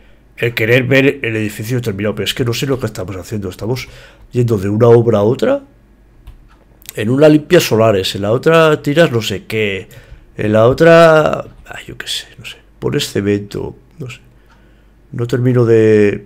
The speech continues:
pi-, no termino de pillar el, el guión al juego, ¿no? De pillarle la historia al juego. No sé qué, no sé qué estamos haciendo realmente. Yo creo que el problema es ese, que realmente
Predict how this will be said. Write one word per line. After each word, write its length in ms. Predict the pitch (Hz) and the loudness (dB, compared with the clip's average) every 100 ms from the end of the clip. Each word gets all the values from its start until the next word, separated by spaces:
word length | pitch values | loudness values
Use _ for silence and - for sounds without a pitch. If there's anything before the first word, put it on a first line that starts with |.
| - | -12
pi-, 200 | 104 - - | -10 -10 -8
no 180 | 131 143 | -6 -4
termino 300 | 147 139 139 | -4 0 0
de 80 | 127 | 0
pillar 260 | 123 120 113 | 0 2 4
el, 680 | 117 117 120 - 110 - 120 | 2 0 -4 -10 -14 -10 -6
el 180 | 120 | -4
guión 320 | 120 117 113 104 | -2 2 2 0
al 100 | 98 | -6
juego, 380 | - - - - | -12 -18 -18 -16
¿no? 180 | 135 139 _ _ _ _ _ _ - | -16 -16 _ _ _ _ _ _ -12
De 160 | 110 | -12
pillarle 360 | 104 113 110 113 | -8 -4 -2 0
la 80 | 104 | 0
historia 400 | 101 - 117 107 | -2 -2 -2 -2
al 60 | |
juego. 300 | - 107 95 | -6 -12 -10
No 80 | 92 | -10
sé 160 | 117 131 | -8 -4
qué, 380 | 120 107 - - - - | -4 -4 -6 -12 -20 -10
no 60 | 131 | -4
sé 80 | 147 | -2
qué 40 | |
estamos 240 | - 101 | -2 -6
haciendo 320 | 92 135 135 107 | -4 -4 -2 -2
realmente. 480 | 101 87 - 90 - _ _ _ - | -4 -6 -12 -16 -16 _ _ _ -12
Yo 120 | 120 | -2
creo 120 | 151 | 0
que 60 | 143 | 0
el 60 | |
problema 240 | 123 131 156 | -2 0 0
es 120 | - | 0
ese, 200 | 101 92 | -6 -8
que 140 | 101 | -10
realmente 600 | - 113 107 127 147 147 | -8 -6 -4 -4 -4 -6